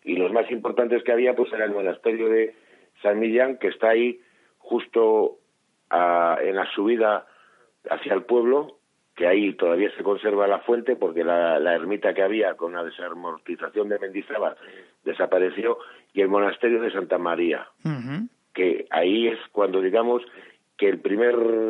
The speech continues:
Speaker 1: en el año novecientos veintidós, es la primera fecha en la que se habla de, de Vall-, Valdescapa, porque la escritura firma el concilio de Valdescapa,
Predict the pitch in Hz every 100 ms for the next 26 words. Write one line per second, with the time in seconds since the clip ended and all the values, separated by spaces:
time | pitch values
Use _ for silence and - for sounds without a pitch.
0 | 110 107 107 _ _ _ _ _ _ -
1 | 95 104 113 117 113 107 113 113 113 107
2 | 117 120 - 107 98 107 95 104 104 117
3 | 113 120 120 120 110 - 90 101 104 113
4 | 104 90 87 - - _ 78 87 87 85
5 | 80 85 78 73 78 80 80 80 110 -
6 | 73 - 82 - 85 _ _ _ _ _
7 | _ _ _ - 87 87 - 98 131 135
8 | 131 - - - - - 127 123 131 139
9 | - 98 92 92 - 131 110 113 120 -
10 | _ - - _ 82 87 85 82 - -
11 | - 64 -